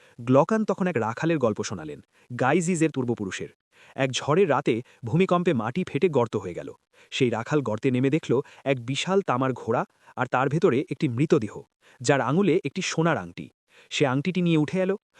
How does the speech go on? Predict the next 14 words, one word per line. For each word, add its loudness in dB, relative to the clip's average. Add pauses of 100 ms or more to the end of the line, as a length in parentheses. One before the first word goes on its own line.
(160)
পরে 8
সে 0
দেখল 4
আংটির 0
পাথরটি -2
হাতের 0
তালুর 2
দিকে 0
ঘোরালে 2 (220)
সে -2
অদৃশ্য 2
হয়ে -4
যায়, -10 (340)
আবার 2